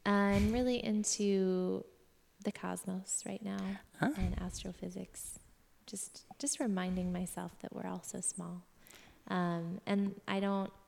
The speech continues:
Speaker 1: I don't necessarily adhere to everything that astrophysics and kind of science in general does when we talk about the cosmos and the universe, but I still nonetheless find it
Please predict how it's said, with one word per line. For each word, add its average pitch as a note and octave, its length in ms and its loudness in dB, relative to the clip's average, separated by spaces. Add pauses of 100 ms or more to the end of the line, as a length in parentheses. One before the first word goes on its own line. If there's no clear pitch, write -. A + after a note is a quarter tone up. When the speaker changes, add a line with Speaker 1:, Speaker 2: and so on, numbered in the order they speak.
(120)
Speaker 1:
I G3+ 80 2
don't G3 160 0
necessarily F3+ 800 -2
adhere F3+ 380 -4
to F#3 480 -4
everything F3 580 -4
that E3+ 240 -4 (1120)
astrophysics E3+ 1200 -2
and E3+ 160 0
kind E3+ 120 -2
of E3+ 100 -4
science E3 400 -6
in E3 140 -4
general F3 540 0
does G#3 340 0
when G#3 140 0
we G#3 140 2
talk G3+ 300 -4
about G#3 200 -4
the G#3 60 -8
cosmos G3+ 460 -4
and G3+ 80 -2
the G3+ 60 0
universe, G3+ 540 -2
but - 140 -2
I F3 100 -4
still F3+ 400 -4
nonetheless E3 520 -4
find E3+ 180 -6
it - 60 -8